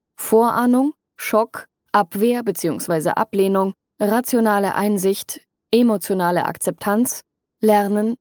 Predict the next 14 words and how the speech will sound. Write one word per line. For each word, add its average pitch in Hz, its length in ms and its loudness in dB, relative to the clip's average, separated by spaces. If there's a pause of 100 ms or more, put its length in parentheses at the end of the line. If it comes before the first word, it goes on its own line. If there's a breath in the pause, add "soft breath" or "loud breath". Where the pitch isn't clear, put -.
(160)
Erkenntnis, 190 840 -4 (160)
Integration. 180 840 -4 (840)
Je 302 120 4
nachdem, 254 500 0
wie 196 140 0
stark 247 500 -4
der 180 160 0
Einzelne 185 420 -2
persönlich 185 640 0
von 170 160 -2
der 160 80 0
Veränderung 175 560 -2
betroffen 208 420 -2
ist, - 340 -8